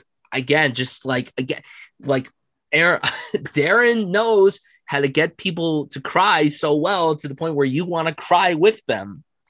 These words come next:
And it's just on their face. It doesn't cut away. It's so beautiful and so moving and so tender. It's a very excellent performance. And this movie has a very special place for me because it is shot and set here in Jersey.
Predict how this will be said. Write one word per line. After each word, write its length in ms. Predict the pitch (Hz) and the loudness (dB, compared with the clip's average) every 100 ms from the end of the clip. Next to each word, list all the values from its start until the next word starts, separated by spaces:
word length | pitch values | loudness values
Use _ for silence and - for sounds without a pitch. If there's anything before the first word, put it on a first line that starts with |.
| _ | _
And 160 | 147 147 | -4 -4
it's 100 | 143 | -4
just 200 | 160 - - | -8 -12 -8
on 220 | 139 156 185 | -2 -2 0
their 160 | 185 | -2
face. 520 | 170 160 160 165 160 - - _ | -4 -4 -2 -2 -6 -14 -20 _
It 80 | - | -8
doesn't 260 | 131 151 180 | -4 -4 -4
cut 200 | - 185 | -2 -2
away. 600 | 180 170 156 156 160 - _ - | 0 0 0 0 -2 -6 _ -6
It's 180 | 135 | -6
so 560 | - - 135 139 151 143 139 | -6 -8 -4 0 0 -2 -4
beautiful 500 | 135 135 139 131 113 | 0 0 0 -4 -4
and 100 | 110 | -6
so 440 | - 135 135 143 _ - | -4 -2 -2 -8 _ -18
moving 520 | 123 131 143 139 139 | -8 -2 0 0 -2
and 100 | 127 | -6
so 200 | - 135 | -4 -4
tender. 240 | 131 135 - | -4 -6 -4
It's 160 | 135 | -4
a 40 | 139 | -6
very 560 | 135 123 131 135 135 - | -8 -4 0 2 0 -2
excellent 400 | 117 - 120 107 | -4 -6 -12 -12
performance. 680 | 107 113 104 104 104 - - _ _ _ _ _ _ - | -12 -8 -8 -8 -12 -16 -20 _ _ _ _ _ _ -4
And 380 | 156 151 147 135 | 0 2 0 -4
this 320 | 147 151 180 | -2 -2 0
movie 320 | 170 170 165 143 | -2 -2 0 0
has 180 | 135 | 0
a 60 | 127 | -2
very 280 | 117 123 120 | 0 0 0
special 380 | - 117 - 110 | -2 -2 -2 -6
place 320 | - 110 113 | -4 -4 -4
for 160 | - | -4
me 280 | 131 131 131 | -2 0 -2
because 460 | 131 110 - 117 113 | -4 -6 -2 -2 -2
it 120 | 123 120 | -2 -2
is 320 | 113 107 - _ - | -2 -8 -14 _ -12
shot 500 | - - 135 139 107 _ _ | -6 -2 0 0 -2 _ _
and 220 | 131 139 127 | 0 0 -2
set 360 | - 151 117 | -2 0 0
here 320 | 110 135 131 | -4 0 2
in 140 | 117 107 | 2 -2
Jersey. 640 | 127 131 127 104 95 107 | 0 2 0 -2 -6 -8